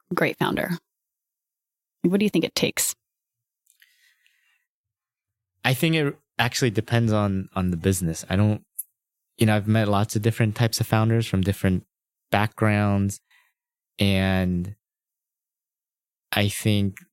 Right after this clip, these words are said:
Speaker 2: that, you know, there's no one size fits all type of founder. I know that, you know, s-, V Cs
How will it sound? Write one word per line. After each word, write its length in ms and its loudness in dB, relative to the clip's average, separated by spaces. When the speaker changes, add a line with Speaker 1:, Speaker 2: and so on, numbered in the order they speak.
Speaker 2:
that, 460 0
you 120 2
know, 120 2
there's 280 0
no 460 0
one 300 0
size 340 0
fits 320 -2
all 460 0
type 220 0
of 60 -12
founder. 320 2
I 100 0
know 220 2
that, 320 0
you 100 2
know, 60 4
s-, 200 -2
V 140 2
Cs 500 0